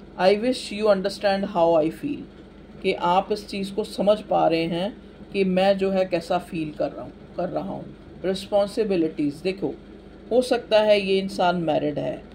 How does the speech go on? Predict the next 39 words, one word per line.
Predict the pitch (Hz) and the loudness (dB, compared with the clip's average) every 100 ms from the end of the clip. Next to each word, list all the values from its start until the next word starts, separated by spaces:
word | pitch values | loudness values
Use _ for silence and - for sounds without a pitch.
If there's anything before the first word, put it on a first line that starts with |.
| 147 | -6
आपका | 147 - | -4 0
partner | 160 - 143 - 165 160 | 0 2 -2 -2 -4 -2
जो | 151 | -2
है, | 147 170 247 - - - - | -2 -2 -4 -12 -20 -20 -8
या | 160 190 - | 2 2 4
partner | 175 170 185 202 | 2 2 2 2
या | 202 | 2
जिसके | 208 202 - 240 | -2 -4 -2 0
लिए | 220 | 0
भी | 196 180 | 0 2
आप | 160 - | 2 0
ये | 165 160 | -2 -2
का | - 151 | 2 2
reading | 156 160 160 165 | 2 0 -2 -4
देख, | 151 151 - 165 | -6 -8 -12 -8
reading | 156 147 156 | -6 -4 -6
देख | 151 147 - | -6 -8 -8
रहे | 156 | -10
हैं, | 160 - - - - | -10 -10 -18 -20 -6
वो | 180 202 | 0 0
इंसान | 202 196 190 190 185 | -2 0 0 2 2
married | 165 156 160 | 2 2 0
है, | 143 139 143 - - - - - | -2 -6 -10 -18 -20 -20 -20 -4
बच्चे | 165 - 202 | -4 0 0
इन्वॉल्व | 196 185 165 165 | 0 2 2 2
हो | 160 151 | -2 -4
सकते | - - - | -6 -10 -4
हैं। | 160 | -2
"You | 180 190 | 0 2
have | 180 180 | 2 2
to | 214 202 - | -4 -12 -2
take | 196 208 - | 0 0 -2
care | 214 196 | 2 4
of | 185 - | 2 0
my | 170 202 233 - - - - | 0 0 -6 -16 -20 -20 0
financial | 185 180 185 - 220 202 | 2 2 0 -2 0 2
and | 180 180 | 2 0
emotional | 175 170 - 180 165 | 0 -2 -4 -2 -2
needs", | 151 139 113 - | -2 -6 -8 -14